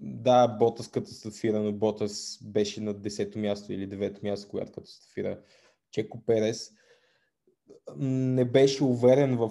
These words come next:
колата, завърташе се, правеше грешки. А, даже и Ландо може и да го е изпреварил на пистата, така че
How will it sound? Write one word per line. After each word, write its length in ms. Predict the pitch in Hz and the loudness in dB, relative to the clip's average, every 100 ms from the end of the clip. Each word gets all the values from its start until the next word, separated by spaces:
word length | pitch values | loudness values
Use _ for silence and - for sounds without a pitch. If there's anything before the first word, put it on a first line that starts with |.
| - | -6
колата, 880 | - 120 117 131 - 131 127 131 120 - | -4 4 6 4 4 4 4 4 -2 -8
завърташе 680 | 117 113 113 117 120 - 120 | -6 -2 2 2 2 -8 -8
се, 200 | 123 - | -6 2
правеше 460 | 117 117 120 117 | 2 2 -2 -4
грешки. 640 | 113 113 117 - 139 185 220 - _ _ _ _ - | 0 0 0 -4 -4 -4 -8 -18 _ _ _ _ -6
А, 220 | 117 117 | -2 0
даже 360 | 110 123 123 123 | 2 2 4 0
и 80 | 117 | 0
Ландо 320 | 117 117 117 | 0 0 -2
може 280 | 113 110 110 | -2 -4 -4
и 20 | |
да 100 | 107 | -4
го 100 | 107 | -4
е 20 | |
изпреварил 500 | 104 104 104 101 104 | -6 -6 -4 -4 -6
на 160 | 104 104 | -8 -10
пистата, 340 | 98 - 101 | -12 -12 -16
така 280 | - 113 107 | -8 -6 -4
че 360 | 113 107 107 | -4 -6 -8